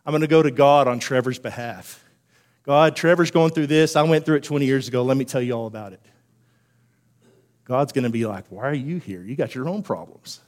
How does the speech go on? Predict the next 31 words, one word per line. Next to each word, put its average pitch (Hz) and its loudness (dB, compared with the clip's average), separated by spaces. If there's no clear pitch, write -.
You 202 -6
can't 196 -2
help 143 2
Trevor. 147 2
You 214 -4
can't 247 4
help 226 4
Trevor 190 6
with 170 -2
your, 170 2
with 151 -6
his 180 4
sin. 196 0
You've 233 -2
got 220 2
your 247 2
own 285 4
sin." 127 -2
And 123 -8
that's 170 0
what 151 -2
makes 135 -4
Jesus 113 -8
as 117 -12
our 120 -2
high 117 -2
priest 113 -10
so 113 -4
great, 101 -12
because 131 -6
he 175 -2